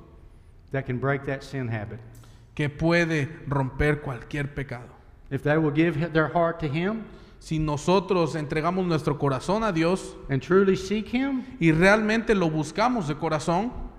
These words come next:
Speaker 1: and truly believe that He has a plan for their life,
Speaker 2: y que realmente creemos que Él tiene un plan para nuestra vida,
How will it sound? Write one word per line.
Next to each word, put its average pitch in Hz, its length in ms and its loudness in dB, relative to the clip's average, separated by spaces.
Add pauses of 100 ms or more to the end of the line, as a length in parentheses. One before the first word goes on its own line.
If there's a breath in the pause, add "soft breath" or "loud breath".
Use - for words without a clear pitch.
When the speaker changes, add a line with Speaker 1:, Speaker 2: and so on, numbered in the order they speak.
Speaker 1:
and 156 120 -2
truly 226 360 2
believe 208 420 4
that 175 140 0
He 202 240 -2
has 185 340 -2
a 165 60 -6
plan 196 540 -4
for 156 180 -8
their 170 280 -4
life, 139 360 -4 (320 loud breath)
Speaker 2:
y 175 60 -2
que 175 180 2
realmente 202 720 2
creemos 185 520 2
que 175 380 0
Él 226 180 -2
tiene 190 300 -2
un 180 160 0
plan 175 380 0
para 147 220 -2
nuestra 165 540 0
vida, 143 340 0